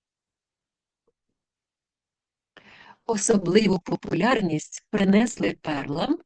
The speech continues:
мода двадцятих років минулого століття та відома дизайнерка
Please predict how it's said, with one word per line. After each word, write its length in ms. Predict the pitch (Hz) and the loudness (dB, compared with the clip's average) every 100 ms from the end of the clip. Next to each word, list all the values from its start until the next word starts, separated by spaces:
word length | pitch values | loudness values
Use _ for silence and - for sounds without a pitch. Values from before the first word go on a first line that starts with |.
| _ _ - - - - | _ _ -20 -20 -20 4
мода 720 | 196 202 220 208 175 156 202 - _ _ | 10 12 10 6 4 2 0 -4 _ _
двадцятих 920 | 190 165 214 220 - 190 175 - - | -4 2 2 2 0 0 0 -4 -2
років 380 | 202 214 - 339 | 2 2 4 4
минулого 520 | 202 185 214 233 240 | 4 4 0 -2 -4
століття 840 | 226 - 226 202 165 143 _ - - _ _ _ _ - _ - | -6 -4 -2 0 -2 -6 _ -12 -12 _ _ _ _ -20 _ 2
та 120 | 202 | 2
відома 880 | 180 170 156 165 208 330 302 285 285 _ _ _ _ _ _ _ _ _ _ _ _ - | 2 -2 -2 2 4 6 6 4 2 _ _ _ _ _ _ _ _ _ _ _ _ -8
дизайнерка 1200 | 160 151 196 180 - 156 147 170 196 247 277 392 | -8 -2 0 0 2 0 2 0 -2 -2 -4 -4